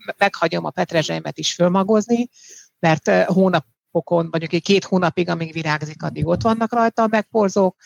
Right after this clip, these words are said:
Ugyanilyen célból van édeskömény a kertben, és vannak olyan, ö, mondjuk borostyánt is hagyom, hogy virágozzon, mert azon egész november-októberben döngenek a,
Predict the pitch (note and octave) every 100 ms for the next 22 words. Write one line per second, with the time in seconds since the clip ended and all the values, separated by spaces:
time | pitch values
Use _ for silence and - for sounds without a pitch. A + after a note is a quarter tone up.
0 | - - - - F#3 F3+ E3+ E3 D#3 -
1 | D3+ D3 D3+ D3 C#3 C#3 F3 E3 D3 -
2 | D3+ C#3+ C#3 C#3+ - _ - D#3+ D#3 D3
3 | - D3+ D#3 - D#3 - F3 E3 D3 -
4 | E3 D3+ D3 D3 D3 D3 C#3+ D3 _ _
5 | _ - E3 - G3+ F3 - D#3+ D#3 E3
6 | F#3 E3 D#3 D3+ D#3+ D#3 D3 D3+ C#3+ D3
7 | D3+ D3 D3 D3+ D3+ D3 D3+ C#3+ - D3+
8 | D3+ D3+ D3+ D3+ D3 D#3+ C#3+ C#3+ C#3 C#3
9 | - D#3 D3 C#3+ C#3 C#3 C#3 C#3+ D3+ E3